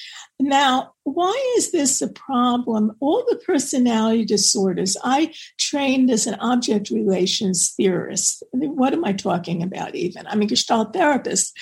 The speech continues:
Why am I even talking about something that, about objects?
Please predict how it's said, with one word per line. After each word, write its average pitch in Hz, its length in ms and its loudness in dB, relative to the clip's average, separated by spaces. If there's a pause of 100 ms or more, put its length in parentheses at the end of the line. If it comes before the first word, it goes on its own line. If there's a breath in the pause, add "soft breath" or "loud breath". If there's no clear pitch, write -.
(180 loud breath)
Why 220 160 2
am 233 120 4
I 226 120 4
even 214 260 2
talking 208 400 0
about 180 160 2
something 196 400 -2
that, 190 160 -4 (240 loud breath)
about 170 320 0
objects? - 680 -2